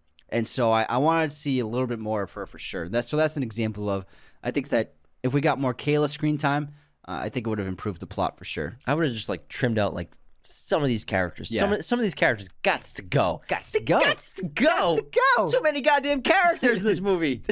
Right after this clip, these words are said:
Speaker 1: <laughs> There are a lot.
Speaker 2: My goodness.
Speaker 1: Yeah, there are a lot.
Speaker 2: <laughs> There's, like, literally twenty main characters.
Speaker 1: Yeah, but then there are things that, there are some things that really didn't make sense. Like, so when the, the super dinosaur, the big one,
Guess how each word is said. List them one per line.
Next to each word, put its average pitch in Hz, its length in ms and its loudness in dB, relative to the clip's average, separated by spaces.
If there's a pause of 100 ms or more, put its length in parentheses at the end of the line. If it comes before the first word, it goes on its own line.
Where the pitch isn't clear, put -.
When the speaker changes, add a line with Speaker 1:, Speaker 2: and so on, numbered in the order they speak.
(200)
Speaker 1:
<laughs> 202 260 0
There 156 260 0
are 160 120 6
a 123 60 2
lot. 107 220 2
Speaker 2:
My 403 140 2
goodness. 453 680 0
Speaker 1:
Yeah, 104 160 2
there 107 140 2
are 101 140 2
a 92 80 0
lot. 90 260 -2 (100)
Speaker 2:
<laughs> - 100 -20 (800)
There's, 160 1000 -2
like, 233 180 2 (240)
literally 208 300 2
twenty 175 380 0
main 151 200 0
characters. 120 440 2
Speaker 1:
Yeah, 95 80 -2 (100)
but 190 140 -2
then 294 140 2
there 294 140 4
are 220 40 0
things 202 280 -2
that, 147 320 -4
there 185 200 4
are 190 40 2
some 202 240 -2
things 202 260 0
that 165 80 0
really 160 160 2
didn't 151 180 0
make 139 160 0
sense. 147 300 0
Like, 123 160 2
so 151 160 0
when 147 220 2
the, 135 240 2
the 117 140 -8
super 190 400 0
dinosaur, 117 600 0
the 107 80 -6
big 127 200 0
one, 101 300 0